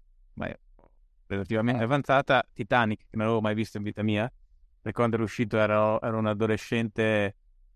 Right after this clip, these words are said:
Speaker 1: che odiava
Speaker 2: Certo,
Speaker 1: il, il
Speaker 2: certo.
Speaker 1: mainstream come usava una volta, e, e quindi, e devo dire, non, non è un brutto film. E mi ha
Speaker 2: No.
Speaker 1: fatto, eh, mi ha fatto apprezzare, eh, di più...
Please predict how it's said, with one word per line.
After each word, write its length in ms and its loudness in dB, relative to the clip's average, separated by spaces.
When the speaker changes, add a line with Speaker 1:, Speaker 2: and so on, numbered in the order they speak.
Speaker 1:
che 420 -2
odiava 580 0
Speaker 2:
Certo, 340 2
Speaker 1:
il, 60 -2
il 140 -8
Speaker 2:
certo. 160 -10
Speaker 1:
mainstream 600 0
come 360 0
usava 420 0
una 140 2
volta, 480 0
e, 540 0
e 100 -8
quindi, 680 -2
e 100 -2
devo 160 0
dire, 220 0
non, 220 -6
non 140 -14
è 40 -14
un 60 -12
brutto 240 -14
film. 300 -10
E 80 -4
mi 60 2
ha 40 4
Speaker 2:
No. 60 -4
Speaker 1:
fatto, 340 0
eh, 280 -2
mi 100 -2
ha 40 -2
fatto 220 0
apprezzare, 1200 0
eh, 300 -4
di 120 -8
più... 440 -2